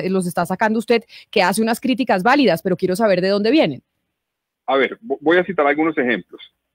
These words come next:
Speaker 2: Homicidios en Bogotá, año dos mil dieciocho, novecientos cuarenta y nueve homicidios. Dos mil diecinueve, novecientos veintitrés. Estamos hablando de enero a noviembre, para comparar en la misma etapa.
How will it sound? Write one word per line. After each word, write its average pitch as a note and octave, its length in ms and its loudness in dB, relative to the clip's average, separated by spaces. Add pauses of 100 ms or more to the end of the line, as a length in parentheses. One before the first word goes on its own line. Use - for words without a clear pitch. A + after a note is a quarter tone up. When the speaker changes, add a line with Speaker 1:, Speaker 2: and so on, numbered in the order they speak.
(220)
Speaker 2:
Homicidios F3+ 680 2
en F3 100 -2
Bogotá, A2 420 0 (300)
año F#3 280 0
dos F3 100 2
mil D3+ 240 0
dieciocho, D#3+ 800 0 (720)
novecientos C#3 540 0
cuarenta A#2 320 0
y - 20 0
nueve G#2+ 200 0
homicidios. A2+ 540 -4
Dos A#2 140 2
mil D3 160 2
diecinueve, E3 640 2
novecientos B2 720 0
veintitrés. B2 360 -2
Estamos D3 240 0
hablando D3+ 200 2
de D#3+ 100 4
enero C3 220 2
a D3+ 40 0
noviembre, A2 440 0
para F#2+ 180 -6
comparar G2+ 420 -2
en A#2+ 60 -6
la C3 80 -4
misma B2+ 280 -4
etapa. G#2+ 240 -6